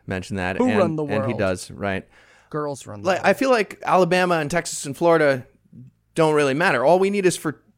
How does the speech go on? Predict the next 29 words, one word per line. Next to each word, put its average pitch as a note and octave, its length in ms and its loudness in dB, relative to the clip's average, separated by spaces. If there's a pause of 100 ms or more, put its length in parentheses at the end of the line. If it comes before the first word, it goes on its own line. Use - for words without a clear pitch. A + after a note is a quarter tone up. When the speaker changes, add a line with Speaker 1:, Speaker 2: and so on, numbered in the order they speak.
(120)
Speaker 1:
two - 140 0
hundred D#3+ 220 0
seventy D#3+ 260 2
electoral D#3+ 360 2
votes B2 280 -2
worth C3+ 400 2
of A2 260 -4
progressive D3 460 -2
states G2 320 -8
to A#2 120 -6
agree G2+ 220 -4
on F#2+ 180 -4
it, F#2+ 160 -10 (540)
and B2 160 0
it A2+ 40 -4
would G2+ 200 -6 (220)
turn B2 220 -2
the A#2 60 -2
Electoral A2+ 320 -4
College G#2 300 -2
into G2+ 140 -8
a F#2+ 40 -8
popular G2 360 -4
vote. B2+ 440 -2
Uh, A2+ 160 2
I C#3 120 4
didn't G3 200 2
know F#3+ 140 2
that D3+ 320 -2